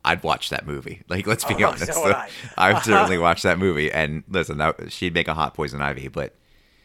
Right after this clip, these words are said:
Speaker 1: I don't know if I'd listen to the movie. I'd be a total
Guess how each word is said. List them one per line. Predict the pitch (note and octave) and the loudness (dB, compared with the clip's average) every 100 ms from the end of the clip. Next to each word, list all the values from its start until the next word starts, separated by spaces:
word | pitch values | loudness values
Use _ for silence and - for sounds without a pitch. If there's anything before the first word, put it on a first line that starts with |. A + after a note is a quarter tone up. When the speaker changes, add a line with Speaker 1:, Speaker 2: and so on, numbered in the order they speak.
| _ - - | _ -2 4
Speaker 1:
I | E2 | 4
don't | F2+ E2 | 4 2
know | D#2+ | 0
if | D#2+ - | 0 2
I'd | D#2 D#2+ | 2 2
listen | D2+ F2+ D#2 | 0 -2 -4
to | D2 | -8
the | C2+ | -10
movie. | B1+ - - - _ _ _ | -12 -12 -14 -16 _ _ _
I'd | - D2+ | -4 -2
be | D#2+ D2+ | -2 -4
a | |
total | - E2 D#2+ D2+ D2 | -2 0 0 -2 -4